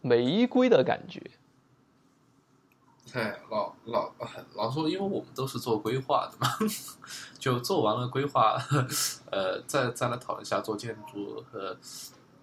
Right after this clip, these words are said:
Speaker 2: 万一我们又从规划的思路来做建筑，岂不是很傻？
Speaker 1: 啊，所以，所以我们就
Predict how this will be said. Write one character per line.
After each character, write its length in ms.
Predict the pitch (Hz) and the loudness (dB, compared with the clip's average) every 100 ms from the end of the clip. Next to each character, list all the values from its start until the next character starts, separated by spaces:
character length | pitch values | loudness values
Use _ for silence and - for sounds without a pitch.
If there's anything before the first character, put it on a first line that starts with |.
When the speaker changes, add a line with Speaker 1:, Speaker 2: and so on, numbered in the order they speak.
| - - - - - | -20 -20 -20 -20 0
Speaker 2:
万 240 | 135 160 | 2 4
一 60 | 151 | 4
我 160 | 151 | 2
们 120 | - 117 | -2 0
又 140 | 131 | 0
从 220 | 127 110 | 0 -4
规 120 | 131 | -4
划 200 | 170 147 | 0 2
的 80 | 117 | 2
思 220 | - - | 0 -2
路 120 | 120 104 | -2 -2
来 140 | 90 | -4
做 180 | - 104 | -4 -6
建 180 | 104 104 | -8 -12
筑， 100 | 104 | -12
岂 180 | 104 - | -12 -10
不 80 | 107 | -12
是 80 | 110 | -12
很 140 | - | -8
傻？ 280 | - - - - - | -4 -2 -2 -6 -12
Speaker 1:
啊， 240 | - 117 110 | -4 -2 -2
所 260 | - - | 0 2
以， 300 | 190 170 107 - - - _ _ | 4 4 2 -4 -16 -20 _ _
所 160 | - 120 | -2 4
以 60 | 143 | 4
我 80 | |
们 140 | 85 110 | 4 0
就 420 | 120 110 82 | 0 2 0